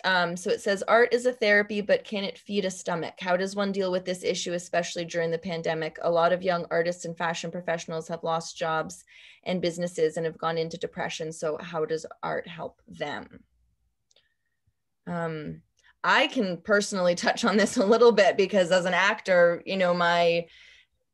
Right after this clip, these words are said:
that industry really got pretty much shut down <laughs> during covid. Um,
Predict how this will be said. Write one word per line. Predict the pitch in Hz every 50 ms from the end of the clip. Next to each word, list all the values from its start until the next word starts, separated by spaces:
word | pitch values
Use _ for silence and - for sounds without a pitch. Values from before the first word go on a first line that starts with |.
| -
that | - 165 180 202 196 202 196 175 -
industry | 127 196 208 220 214 226 208 - - - 180 180 170
really | 165 175 190 185 185 185
got | 180 175 165 143 - - _ _
pretty | - 220 196
much | 185 180 165 -
shut | - - 196 175 160 160
down | 175 175 170 170 165 160 165 226 311 311 294 285
<laughs> | - -
during | 233 226 247 208 202 196 185 180
covid. | - 214 185 180 180 175 185 156 151 151 160 180 - - - - - - - -
Um, | - 190 196 190 185 180 180 175 175 175 175 175